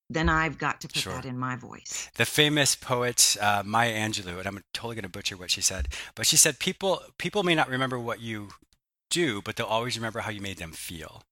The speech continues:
Speaker 1: Yes.
Speaker 2: And I think that's a beautiful quote, uh, because it's true. I mean, I could, you know,
Speaker 1: True.
Speaker 2: you and I, we may not remember the content of what we say, but I'll know once I hang up with you, you know, when I think about you in the future, "I had a fantastic time with Tracy. She did, she's
Speaker 1: Yeah.
Speaker 2: a wonderful person,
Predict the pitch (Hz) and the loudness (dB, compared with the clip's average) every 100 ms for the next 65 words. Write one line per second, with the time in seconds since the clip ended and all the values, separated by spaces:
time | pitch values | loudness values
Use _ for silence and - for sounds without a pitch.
0 | _ 110 92 - - - 98 101 113 101 | _ -12 -12 -14 -16 -8 -2 0 0 -2
1 | 92 90 - 98 110 123 117 - 101 92 | -4 -6 -10 -6 -4 -4 -4 -6 -6 -8
2 | 92 - - 117 101 95 - - - - | -12 -16 -8 -6 -6 -4 -6 -6 -16 -20
3 | _ 92 101 160 202 - 294 285 95 120 | _ -6 2 2 4 2 2 2 2 4
4 | 143 185 170 131 156 135 180 180 160 156 | 6 6 4 4 4 6 6 6 6 4
5 | 156 151 139 139 131 117 - 131 123 117 | 4 4 4 0 2 0 4 4 4 -4
6 | 101 104 - 135 113 110 120 123 135 123 | -4 2 4 4 4 2 2 4 2 2
7 | 110 117 120 113 120 113 117 120 117 110 | -2 0 0 0 0 -4 -6 -6 -4 -4
8 | 120 110 104 104 113 110 101 - 104 - | -4 -2 -2 -4 -6 -6 -6 -6 -10 -8
9 | 180 113 101 - - 135 156 127 - 120 | -4 -4 -6 -10 0 4 6 4 2 0
10 | 113 - 131 - 131 - 101 101 - 85 | 2 4 6 4 0 -2 -2 -4 -2 -2
11 | 92 - 104 98 - - 156 143 - 92 | 0 -2 -2 -10 0 2 2 0 -2 -10
12 | 98 139 139 107 - - 98 98 98 | -2 -2 -2 -6 -12 -10 -6 -6 -6